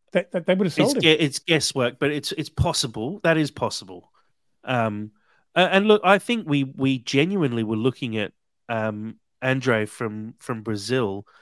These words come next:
Speaker 2: to come in a-, in preparation for Palhinha leaving, but obviously they, they shut that down by saying he can't leave until January,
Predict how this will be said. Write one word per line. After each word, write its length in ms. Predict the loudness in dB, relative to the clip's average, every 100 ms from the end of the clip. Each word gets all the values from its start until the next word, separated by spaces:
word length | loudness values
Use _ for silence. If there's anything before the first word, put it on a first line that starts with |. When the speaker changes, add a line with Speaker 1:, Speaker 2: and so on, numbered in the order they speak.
| _ _
Speaker 2:
to 80 | -10
come 280 | -6 -4 -2
in 300 | -4 -4 -10 _
a-, 180 | -6 -6 -2
in 240 | -2 -2
preparation 880 | -4 -6 -6 -2 0 0 0 -2 -4
for 140 | -6 -8
Palhinha 680 | -6 -4 -4 -4 -4 -4 -8 _ _ _ -4
leaving, 540 | 0 2 2 -2 -8
but 160 | 0 2
obviously 420 | 2 0 -2 0
they, 300 | 0 0 0
they 200 | -2 -2
shut 240 | -2 -2
that 140 | -2 -4
down 280 | -4 -2 -2
by 120 | -4
saying 260 | -2 -6
he 120 | -8 -8
can't 300 | -4 -4 -2
leave 300 | -4 -4 -6
until 260 | -10 -10
January, 680 | -4 -4 -4 -8 -10 -12